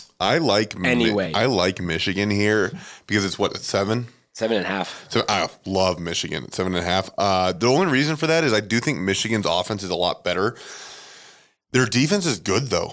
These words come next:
Speaker 1: I mean, they held Ohio State, obviously at home, but they held them to, like, twenty-eight points, which I think Ohio State, at, at the time, I thought Ohio State was, like, Georg-, gonna be Georgia's kryptonite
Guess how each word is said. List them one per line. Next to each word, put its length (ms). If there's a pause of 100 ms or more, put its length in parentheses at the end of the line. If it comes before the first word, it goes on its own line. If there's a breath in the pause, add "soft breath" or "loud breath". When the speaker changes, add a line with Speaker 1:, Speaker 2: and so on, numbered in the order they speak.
Speaker 1:
I 60
mean, 160
they 160
held 600
Ohio 320
State, 220
obviously 300
at 80
home, 240
but 100
they 80
held 200
them 80
to, 80
like, 240 (140)
twenty-eight 380
points, 280
which 140 (140)
I 60
think 140
Ohio 180
State, 440 (800)
at, 320
at 200
the 60
time, 240
I 80
thought 120
Ohio 240
State 180
was, 160
like, 140 (680)
Georg-, 360
gonna 140
be 100
Georgia's 440
kryptonite 600